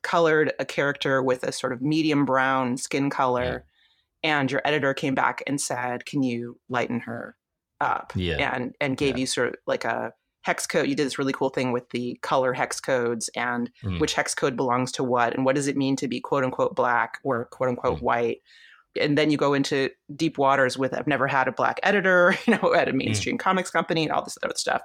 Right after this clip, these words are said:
Speaker 2: Mm.
Speaker 1: And it feels so related and so connected to the whole story of your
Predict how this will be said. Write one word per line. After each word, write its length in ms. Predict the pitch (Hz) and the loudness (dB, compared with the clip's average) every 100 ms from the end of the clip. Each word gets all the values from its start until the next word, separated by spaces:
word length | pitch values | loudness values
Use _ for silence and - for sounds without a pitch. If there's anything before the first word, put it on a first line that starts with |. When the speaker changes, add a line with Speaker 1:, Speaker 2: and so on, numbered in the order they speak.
| - | -10
Speaker 2:
Mm. 60 | - - - _ - | -20 -20 -20 _ 0
Speaker 1:
And 320 | 175 156 - - _ _ _ _ _ | 2 2 -2 -10 _ _ _ _ _
it 180 | 170 - | -4 0
feels 280 | 196 170 156 | 4 4 4
so 540 | - 160 151 147 147 - | 4 6 6 6 4 2
related 460 | 139 131 131 139 127 | 2 4 4 4 2
and 140 | 120 | 2
so 160 | 127 123 | 0 0
connected 480 | 139 120 - 131 | 0 -2 -2 -6
to 120 | - 117 | -2 -2
the 100 | 117 | -2
whole 300 | - 127 117 | 0 0 0
story 500 | - 123 120 120 - | -2 0 0 -2 -4
of 280 | 117 117 - | -6 -6 -4
your 420 | 123 120 117 | -2 0 -2